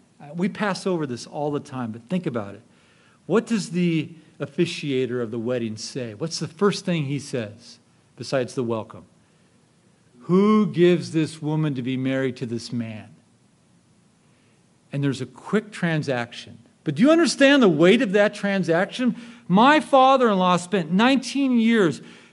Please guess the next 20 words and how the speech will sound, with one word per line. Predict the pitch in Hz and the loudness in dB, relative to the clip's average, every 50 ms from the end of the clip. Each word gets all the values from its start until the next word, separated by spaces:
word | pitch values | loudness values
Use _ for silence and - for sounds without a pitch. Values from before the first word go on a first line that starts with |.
| _ - | _ 0
nurturing, | 165 180 220 247 277 269 269 - - 226 208 180 156 143 131 | 4 6 6 8 6 6 2 0 -2 -2 0 0 0 -2 -4
caring, | - - - - 240 254 254 247 240 214 185 165 156 | -6 -6 -2 2 4 4 6 6 6 6 4 2 0
disciplining, | 127 - 247 254 - - 262 208 - 165 214 208 185 170 156 139 123 | 0 0 0 0 0 0 -2 -2 0 2 2 2 4 2 2 0 -2
protecting, | - - - 214 220 - - - - 269 262 254 254 - 240 226 180 147 123 - - - - - - - _ | -6 -2 -2 0 0 0 -2 -2 2 2 2 2 2 0 0 2 2 2 0 -4 -6 -12 -18 -20 -20 -20 _
providing | - - 247 220 170 196 202 208 220 262 269 247 233 214 180 | 0 2 2 4 4 2 2 4 4 4 6 6 4 4 2
for | - - 226 202 196 185 180 175 165 170 - - - - _ _ | 0 0 2 4 4 6 4 4 2 -2 -6 -14 -20 -20 _ _
my | - 180 185 202 208 214 214 202 185 175 175 - - - | 0 2 4 4 4 4 4 4 2 0 -2 -8 -12 -4
wife. | 175 190 208 226 214 175 135 123 - - - _ _ _ _ _ _ _ _ _ _ | 0 4 4 4 4 2 -2 -6 -12 -20 -20 _ _ _ _ _ _ _ _ _ _
All | - 247 277 302 311 320 | 2 6 8 8 8 8
that | 302 302 294 269 | 8 6 4 4
responsibility | 285 226 - - - 269 262 254 262 262 220 233 262 262 254 233 214 | 2 -2 -4 -2 -2 0 0 -2 -2 -4 -4 -2 0 0 2 0 0
fell | 185 - - - - 240 247 247 240 | -2 -4 -6 2 4 4 6 6 4
on | 240 233 220 | 4 2 2
my | 214 208 190 | 2 0 0
father-in-law. | 196 - 208 190 190 190 180 175 160 147 135 127 120 110 107 - - _ _ _ _ | 0 2 4 4 4 4 4 2 0 -2 -4 -6 -6 -8 -10 -12 -18 _ _ _ _
And | - 233 240 | 0 2 2
in | 254 247 233 226 214 | 4 4 4 4 4
one | 240 294 330 339 349 - | 4 4 6 6 4 2
quick | 339 - 320 302 - - | 2 2 0 0 2 2
moment, | 262 277 285 277 262 226 170 127 120 120 - | 4 6 6 8 6 6 4 2 0 -6 -12